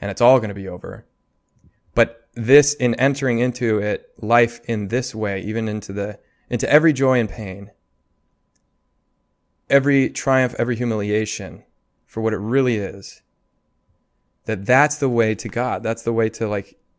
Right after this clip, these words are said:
actually eternal life. But we, either through the eyes of other people or through, like, ways of trying to, like, souvenirs or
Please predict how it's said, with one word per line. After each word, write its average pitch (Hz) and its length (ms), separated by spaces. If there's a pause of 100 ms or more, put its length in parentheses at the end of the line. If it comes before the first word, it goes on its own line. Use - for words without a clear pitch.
(440)
actually 120 720
eternal 104 840 (100)
life. 104 480 (680)
But 113 140
we, 120 800 (580)
either 123 240
through 117 200
the 107 140
eyes 117 240
of 104 120
other 101 180
people 139 380
or 101 260
through, 101 500 (880)
like, 98 280 (460)
ways 113 360
of 107 100
trying 110 340
to, 101 200
like, 95 180
souvenirs 104 760
or 90 320